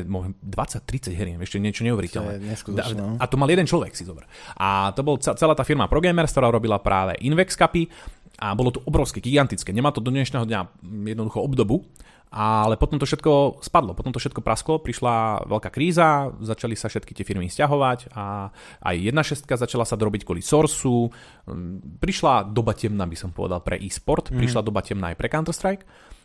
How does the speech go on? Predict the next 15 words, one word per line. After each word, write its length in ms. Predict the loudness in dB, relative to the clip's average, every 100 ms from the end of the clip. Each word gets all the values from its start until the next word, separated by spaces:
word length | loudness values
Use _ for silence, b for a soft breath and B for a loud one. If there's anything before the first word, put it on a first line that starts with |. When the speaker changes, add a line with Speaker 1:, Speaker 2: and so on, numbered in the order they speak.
| B
Speaker 1:
No 320 | -2 2 2
a 80 | 2
celé 160 | 0 0
sa 100 | 0
nám 140 | 0
to 100 | 0
od 140 | -2
roku 100 | -2
dvetisícdvanásť, 600 | -2 -2 -2 -2 0 0 -2
kedy 220 | -2 -2
prišlo, 360 | -2 -2 0 0 0 -2 -8 -6 -4 -4 -6 -8
e, 60 | -4
C 160 | -2
S 80 | 2
gočko, 400 | 2 4 2 0